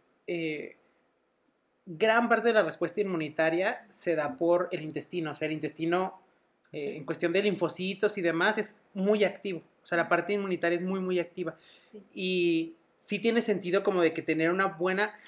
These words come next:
Speaker 1: Porque es que lo que está bien padre es que los probióticos pueden estimular la respuesta inmunitaria, pero sin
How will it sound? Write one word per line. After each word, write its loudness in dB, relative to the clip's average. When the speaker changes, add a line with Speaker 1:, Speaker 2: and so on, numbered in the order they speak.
Speaker 1:
Porque 0
es -6
que 8
lo 6
que -2
está 2
bien 2
padre 4
es -2
que 4
los 4
probióticos 2
pueden 4
estimular 4
la 4
respuesta -4
inmunitaria, 0
pero 4
sin 2